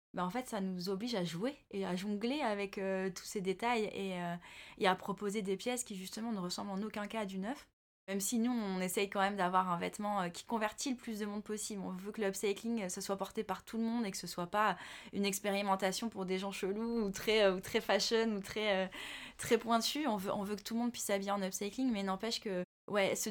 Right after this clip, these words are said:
challenge créatif, il est, euh, il est vraiment, genre, euh, stimulant pour nos, nos, nos créateurs, nos designers du collectif. Et ils s'amusent, quoi, c'est cool. Et après, c'est toujours, ça crée toujours la surprise aussi auprès de nos clients qui sont là, mais,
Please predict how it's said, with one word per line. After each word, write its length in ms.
challenge 360
créatif, 680
il 180
est, 200
euh, 60
il 120
est 220
vraiment, 460
genre, 260
euh, 180
stimulant 580
pour 180
nos, 280
nos, 300
nos 120
créateurs, 520
nos 100
designers 540
du 100
collectif. 460
Et 80
ils 80
s'amusent, 420
quoi, 200
c'est 180
cool. 260
Et 120
après, 340
c'est 120
toujours, 140
ça 100
crée 180
toujours 300
la 120
surprise 500
aussi 300
auprès 220
de 40
nos 100
clients 300
qui 100
sont 100
là, 120
mais, 120